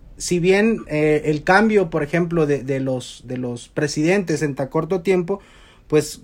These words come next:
viene con nuevas ideas, con, con ejecutar nuevos planes de trabajo, ¿cómo se siente, por ejemplo, en el Perú? ¿Cómo se siente la pobreza?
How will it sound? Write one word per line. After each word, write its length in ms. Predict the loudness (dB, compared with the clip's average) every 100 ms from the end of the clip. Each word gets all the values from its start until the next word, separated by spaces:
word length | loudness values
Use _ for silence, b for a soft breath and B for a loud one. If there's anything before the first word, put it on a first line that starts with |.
| -6
viene 320 | 0 0 0
con 140 | 0
nuevas 300 | 2 2 0
ideas, 460 | 0 2 4 2 0
con, 320 | -4 -4 -6
con 340 | -6 -6 -4 -4
ejecutar 680 | -4 -6 -8 -4 0 2 2
nuevos 240 | 0 0
planes 300 | -2 -2 0
de 100 | -2
trabajo, 520 | -2 0 -2 -4 -8 B B B -2
¿cómo 240 | 2 2
se 100 | 2
siente, 260 | 0 0 0
por 140 | -2
ejemplo, 300 | -4 -4 -2
en 80 | -4
el 100 | -2
Perú? 400 | 0 2 2 0 b b b _
¿Cómo 240 | 0 0
se 100 | 0
siente 280 | -2 0 2
la 140 | 2
pobreza? 440 | 2 2 2 0